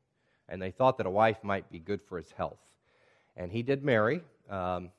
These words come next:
but he would never be known as the most romantic guy in the world. In one letter, he describes what he was looking for in a wife. He says,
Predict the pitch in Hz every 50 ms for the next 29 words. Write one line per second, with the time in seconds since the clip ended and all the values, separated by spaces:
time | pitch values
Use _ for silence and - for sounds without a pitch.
0 | _ _ _ _ - 123 120 110 160 175 151 147 143 156 190 226 226 240 208 160
1 | 165 143 127 127 127 131 135 135 123 107 - - 107 107 110 113 - - - 90
2 | 85 87 92 98 110 110 - 139 110 110 110 120 117 117 123 123 127 123 120 120
3 | 123 131 131 143 143 _ _ _ _ _ _ _ _ _ _ _ _ _ _ _
4 | _ _ _ _ _ _ _ _ _ _ _ _ _ _ _ _ _ _ _ -
5 | 120 127 135 147 151 156 151 143 139 127 123 127 135 123 - - - _ _ _
6 | _ _ _ _ _ _ _ _ _ _ _ _ _ - 127 120 120 107 - -
7 | 127 123 127 135 131 120 117 117 113 113 104 98 92 107 139 156 - 131 117 104
8 | - 117 110 107 104 104 98 98 98 101 110 135 143 - - _ _ _ _ _
9 | _ _ _ _ _ _ _ _ _ _ _ _ _ - 117 113 110 - 143 135
10 | 127 123 123 117 113 - - -